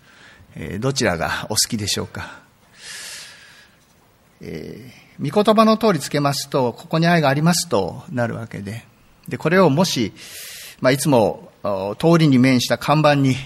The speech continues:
説教題を出しますけれども、ここに愛がありますって言うと、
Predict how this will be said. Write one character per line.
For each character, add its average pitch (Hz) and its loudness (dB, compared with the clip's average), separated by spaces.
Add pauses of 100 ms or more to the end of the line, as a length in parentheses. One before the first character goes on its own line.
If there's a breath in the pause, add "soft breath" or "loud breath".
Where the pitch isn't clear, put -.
(460 soft breath)
説 - -4
教 147 2
題 110 2
を - -2
出 117 0
し 165 -2
ま 165 2
す 160 -4
け 104 -6
れ 101 -10
ど 113 -14
も、 113 -14 (1160 soft breath)
こ - -20
こ 160 -2
に 160 2
愛 175 6
が 143 6
あ 143 6
り 156 2
ま 165 6
す - -2
っ - -20
て 90 -4
言 107 -4
う 107 -8
と、 101 -6